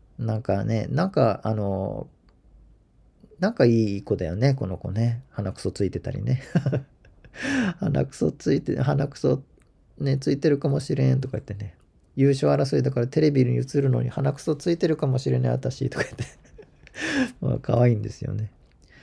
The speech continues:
はい。それから、この方な、これ、前もあったよね。な-、なんて読むんだろう、これ。まあ、ちょっとまあ、まあいいや。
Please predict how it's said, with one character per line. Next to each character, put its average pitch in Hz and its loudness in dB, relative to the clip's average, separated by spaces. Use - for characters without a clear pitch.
は 113 0
い。 92 -4
そ - -2
れ 135 6
か 135 0
ら、 123 2
こ 123 2
の 131 6
方 135 0
な、 117 -2
こ 120 0
れ、 - -2
前 196 4
も 110 4
あ 107 -2
っ - -6
た - -2
よ 92 0
ね。 98 -2
な-、 120 0
な 156 2
ん 359 -4
て - 2
読 127 8
む 117 4
ん 104 -2
だ 98 0
ろ 98 -2
う、 - -6
こ - -8
れ。 - -8
ま 110 -4
あ、 110 -6
ち 120 -8
ょ - -4
っ 131 -8
と 95 -6
ま 87 -6
あ、 - -12
ま 90 -4
あ 92 -4
い 104 -4
い 107 -4
や。 95 -8